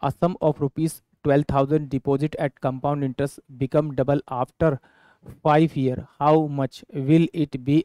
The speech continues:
after twenty year?" यानी एग्जामिनर ने क्या कहा है कि एक अमाउंट है, माना कि वो अमाउंट जो है वो सौ रुपये है, और ये एग्जामिनर कह रहा है कि अगले पाँच साल में वो सौ रुपये जो है ना, वो दो सौ रुपये बन जाते हैं।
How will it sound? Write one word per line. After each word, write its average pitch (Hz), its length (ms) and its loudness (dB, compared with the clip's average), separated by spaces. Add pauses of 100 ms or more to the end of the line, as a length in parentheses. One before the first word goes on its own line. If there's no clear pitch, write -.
after 131 360 -2
twenty 143 340 -4
year?" 120 260 -2 (380)
यानी 156 160 -2
एग्जामिनर 147 440 -4
ने 160 120 -4
क्या 151 180 2
कहा 135 160 -2
है 147 60 -2
कि - 120 -8
एक 160 120 -4
अमाउंट 139 440 -2
है, 131 100 -6 (540)
माना 143 240 -2
कि 180 140 -4
वो 170 120 0
अमाउंट 147 380 -2
जो 139 120 -2
है 139 120 0
वो 156 180 0
सौ 156 300 0
रुपये 143 240 0
है, 107 240 -10 (480)
और 143 100 -2
ये 156 60 0
एग्जामिनर 156 360 0
कह 135 160 0
रहा 135 100 0
है 139 60 0
कि - 220 -10 (100)
अगले 151 260 2
पाँच 156 300 0
साल 131 240 0
में 139 140 -4
वो 165 180 0
सौ 160 260 0
रुपये 165 220 0
जो 127 140 -4
है 123 80 -4
ना, 151 80 -4
वो 165 120 -4
दो 147 160 -2
सौ 156 100 -2
रुपये 151 140 2
बन 127 160 -2
जाते 110 260 -6
हैं। - 160 -18